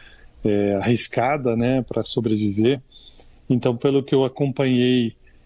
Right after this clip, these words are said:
em várias formas de, de canais, né, nas redes sociais, nas, né, as próprias notícias internacionais, a agência F começou a distribuir fotos de peças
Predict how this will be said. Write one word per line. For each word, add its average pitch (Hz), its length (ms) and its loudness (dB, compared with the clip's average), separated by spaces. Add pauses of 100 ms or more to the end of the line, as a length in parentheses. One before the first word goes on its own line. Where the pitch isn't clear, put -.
(120)
em 117 520 2
várias 117 560 0
formas 120 440 -2
de, 104 180 -4
de 98 180 -6
canais, 107 520 -2
né, 123 160 -2
nas 104 220 -8
redes 110 220 -4
sociais, 113 640 -2
nas, 101 500 -4 (520)
né, 113 120 2 (720)
as - 180 -2
próprias 135 360 0
notícias 127 420 -4
internacionais, 123 880 -2
a 104 80 0
agência 113 380 -2
F 117 420 -4
começou 113 340 -2
a 110 40 -2
distribuir 113 580 -2 (400)
fotos 117 540 -4
de 104 80 -10
peças 107 760 -6